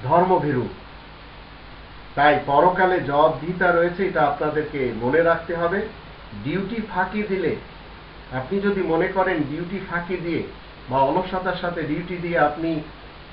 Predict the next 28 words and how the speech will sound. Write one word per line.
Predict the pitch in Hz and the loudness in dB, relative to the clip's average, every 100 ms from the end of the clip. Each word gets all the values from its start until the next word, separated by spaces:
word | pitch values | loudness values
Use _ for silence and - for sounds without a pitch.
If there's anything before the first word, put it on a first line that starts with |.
| - - | -18 -12
মাসিক | 117 139 - 208 143 | -4 -2 -2 -6 -4
বেতন | 156 165 185 147 107 - - - - - - - | -4 0 2 2 -2 -10 -18 -18 -18 -18 -18 -10
বৈধভাবে | 107 165 202 214 196 190 180 170 - - - - - | 0 2 2 2 2 2 0 -2 -6 -16 -18 -18 -8
বাসায় | 139 165 196 185 | -4 -2 0 0
নিয়ে | 170 165 | 0 0
যাচ্ছেন, | 170 180 202 190 | -2 -2 -2 -4
সেটা | - 165 170 | -4 0 2
আপনার | 151 156 160 - | 2 -2 -6 -4
চিন্তা | 160 151 156 | -6 -2 -2
করা | 147 139 - | 0 -2 -4
ঠিক | 160 156 | -8 -6
হবে | 135 120 | -4 -4
না। | 107 107 - - - - - - - - - | -6 -10 -14 -16 -18 -18 -18 -18 -18 -18 -4
কারণ | 131 151 180 151 | 2 4 4 2
যে | 131 143 | 2 4
আমানত | 139 156 196 240 | 4 4 4 4
আপনার | 214 - 180 175 | 2 0 2 2
উপরে, | 156 160 156 156 - - - - | 2 2 2 2 -2 -14 -18 -10
যে | 123 | -6
দায়িত্ব | 120 131 196 180 226 | 0 2 2 0 0
আপনার | - 190 180 | 0 2 2
উপরে | 170 165 151 | 2 2 2
রয়েছে, | 143 156 160 196 | 2 0 0 -2
সেই | 185 165 | 0 0
আমানতের | 147 165 180 180 180 | 2 2 0 0 0
আপনি | 170 165 | 0 -4
খেয়ানত | 139 - 165 185 185 - | -8 -2 2 4 4 0
করে | 156 135 | -2 -2